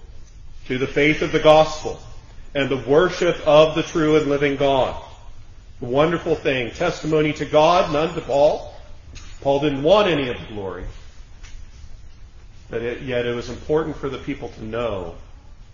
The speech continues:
of all things that he could have said, "I was a father to you and am a father to you in these ways."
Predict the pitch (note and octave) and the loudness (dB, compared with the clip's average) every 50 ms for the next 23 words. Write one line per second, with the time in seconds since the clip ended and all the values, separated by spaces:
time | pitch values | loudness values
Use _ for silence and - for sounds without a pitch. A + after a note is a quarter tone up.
0 | - C#3+ C3+ B2+ D#3 E3 F3 F#3+ G#3 G#3+ G#3 - A3+ G#3+ G3 F3 C#3+ B2+ A#2 - | -6 -6 -4 -2 0 4 6 8 8 6 6 4 4 4 4 4 2 -2 -4 -2
1 | C3+ C#3 C#3 C#3 C#3 C3+ - - F3+ E3+ D#3+ - - - F#3+ E3 D#3+ D3 C3 A#2 | -2 0 0 0 -2 -2 -2 -4 -2 -4 -4 -6 -6 -4 0 4 4 4 4 2
2 | G#2 - - - - - - - - - - - - - - - - D3 D3 C#3 | -2 -8 -14 -16 -18 -18 -18 -18 -18 -18 -20 -20 -20 -18 -6 2 2 4 4 4
3 | C3+ D3 C#3+ - F#3+ G#3 A#3 A3+ G#3 E3 - - C#3 B2+ A2+ A2+ A2+ A2 A2+ B2+ | 0 -2 0 4 4 4 6 4 2 2 0 -2 -4 -2 -2 -2 0 0 0 2
4 | D#3+ F#3+ G#3+ G3+ - - F3+ F#3+ G3 G#3+ G#3+ F#3 - - F#3 D#3+ D3 C#3 C#3 C#3 | 0 2 0 0 0 2 4 6 6 6 4 2 0 -2 -2 0 2 2 2 2
5 | C3+ C3+ E3+ G#3+ A#3 A3 - - C3 A2+ G#2+ G#2+ A2 A2+ A2 - - - | 0 0 0 0 -2 -2 -4 -4 -4 -2 -2 -2 -2 -4 -4 -8 -12 -16